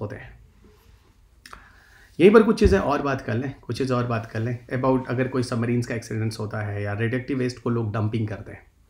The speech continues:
जैसे कई ऐसे कंट्रीज जिनके पास रीप्रोसेसिंग प्लांट नहीं है। रीप्रोसेसिंग प्लांट क्या होता है? रीप्रोसेसिंग प्लांट वो जगह होती हैं जहाँ पर हम रेडियोएक्टिव एलिमेंट्स को ले जाकर उसकी रिसाइक्लिंग करते हैं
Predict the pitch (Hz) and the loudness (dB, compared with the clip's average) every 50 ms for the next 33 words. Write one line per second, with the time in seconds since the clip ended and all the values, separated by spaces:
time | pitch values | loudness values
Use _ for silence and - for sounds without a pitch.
0 | _ _ _ - - - - - 139 139 151 135 151 160 165 139 156 160 151 147 | _ _ _ -20 -20 -14 -4 -2 0 0 2 2 2 2 2 2 0 -2 -2 -2
1 | 135 131 151 147 139 143 143 143 139 139 139 131 120 123 123 123 120 113 - - | -2 -2 -2 0 0 0 0 0 -2 -2 -2 -2 -2 -2 -2 -2 -4 -6 -4 -4
2 | 117 110 - 110 101 98 - 104 98 95 95 98 - - - _ _ _ _ _ | -4 -4 -4 -4 -6 -6 -8 -10 -12 -12 -14 -16 -20 -20 -20 _ _ _ _ _
3 | _ _ - - - - _ _ _ - - - - - 143 165 156 165 165 160 | _ _ -20 -20 -20 -20 _ _ _ -20 -20 -20 -6 0 0 0 2 2 0 2
4 | - 170 160 147 - 151 143 143 135 139 131 - 131 123 127 160 180 180 - 170 | 2 0 0 0 -2 -4 -4 -4 -2 -4 -4 -4 -2 -2 0 0 0 0 0 -2
5 | 165 - 180 165 160 160 160 160 156 - - 120 139 143 147 147 156 160 151 135 | 0 0 0 0 0 0 -2 -2 -4 -4 -2 -2 0 0 0 0 0 0 -2 -2
6 | 127 135 147 143 131 127 127 135 127 - 156 160 170 175 175 - - - - - | -2 -2 -2 -2 -2 -4 -4 -4 -2 0 0 0 0 0 -4 -8 -16 -20 -20 -20
7 | - - - 143 147 151 147 - 113 131 131 135 139 135 190 190 160 147 135 135 | -20 -4 -2 0 0 2 0 0 2 2 2 2 2 2 0 0 0 2 0 0
8 | 135 147 151 156 - 147 131 127 131 131 131 160 151 143 - 156 139 139 123 113 | 0 0 -2 -2 -2 0 0 0 0 0 -2 -2 -4 -2 -4 -4 -2 -2 -2 -2
9 | 120 117 123 135 131 131 110 104 95 - 95 92 - - | -2 -2 0 0 0 0 0 -2 -6 -10 -14 -16 -16 -20